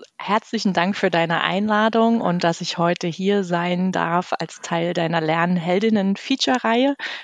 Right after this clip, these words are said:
Ich freue mich sehr, ja, mit dir heute ins Gespräch zu kommen und einen Einblick in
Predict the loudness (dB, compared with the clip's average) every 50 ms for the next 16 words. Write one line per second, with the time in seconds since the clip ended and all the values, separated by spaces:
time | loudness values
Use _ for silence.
0 | -8 -8 -6 -2 0 2 2 4 2 2 0 -2 -2 2 2 4 4 4 2 0
1 | -2 _ -6 -4 -2 2 2 2 0 0 0 0 2 2 2 2 2 2 -2 -2
2 | -2 -2 -2 -2 -2 0 -2 0 0 -2 -6 -8 -8 -8 -2 0 2 2 2 2
3 | 0 0 0 0 2 2 2 0 0 0 0 0 0 0 0 0 2 0 0 0
4 | 0 -2 -2 -2